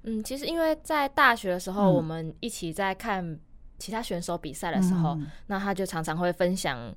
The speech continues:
Speaker 1: 一些可能选手的跑姿，
Speaker 2: 嗯，嗯，嗯。
Speaker 1: 或是当下的战术。
Speaker 2: 嗯。
Speaker 1: 对，那就觉得，哎，他讲的好像蛮神准的。
Speaker 2: 嗯。
Speaker 1: 对，就觉得他对于训练是非常有概念的。
Speaker 2: 嗯哼。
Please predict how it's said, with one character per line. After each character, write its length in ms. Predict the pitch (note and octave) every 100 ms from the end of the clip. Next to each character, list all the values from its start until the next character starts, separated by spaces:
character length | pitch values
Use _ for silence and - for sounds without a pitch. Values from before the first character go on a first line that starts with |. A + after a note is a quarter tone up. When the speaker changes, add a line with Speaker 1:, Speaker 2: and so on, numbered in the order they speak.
| - - -
Speaker 1:
一 80 |
些 500 | F#3 F3+ E3+ E3 E3
可 160 | D#3+ D#3+
能 260 | C#3+ C#3 D#3
选 260 | - E3+
手 220 | F3+ D3+
的 100 | C3+
跑 260 | C3 C#3 -
姿， 340 | - D3 D3 D3
Speaker 2:
嗯， 240 | G#3+ G3 D#3+
嗯， 0 |
嗯。 20 |
Speaker 1:
或 100 | F3
是 240 | D#3+ E3+
当 240 | D#3+ E3+ F#3
下 220 | F#3+ D#3
的 120 | B2
战 280 | - D3 D3
术。 300 | - D#3 -
Speaker 2:
嗯。 280 | G#3+ F3 C#3+ -
Speaker 1:
对， 140 | D3 D#3
那 220 | F3+ F#3+
就 140 | F#3+
觉 160 | F3 E3+
得， 140 | E3+
哎， 260 | - F#3 A#3 - - - -
他 180 | A3+ A3
讲 180 | E3 D#3+
的 100 | D#3
好 140 | D#3
像 240 | G3 A3 - -
蛮 240 | E3+ F#3+
神 340 | - F#3 G#3
准 260 | A3+ E3 B2
的。 120 | - -
Speaker 2:
嗯。 340 | A#3 A#3 G#3+ D#3
Speaker 1:
对， 180 | F3+ E3+
就 160 | B3
觉 160 | A3 F#3
得 100 | F3+
他 240 | G#3 G3
对 240 | G3+ F#3+ E3+
于 40 |
训 300 | - F#3+ E3+
练 160 | F3+ E3+
是 200 | F3+ D#3+
非 180 | F3+
常 320 | F3 D#3+ C#3+ C#3+
有 260 | B2+ G#2+ G2+
概 240 | E3+ C3+
念 180 | D#3 G#2+
的。 120 | -
Speaker 2:
嗯 80 | G3
哼。 220 | F#3+ F3+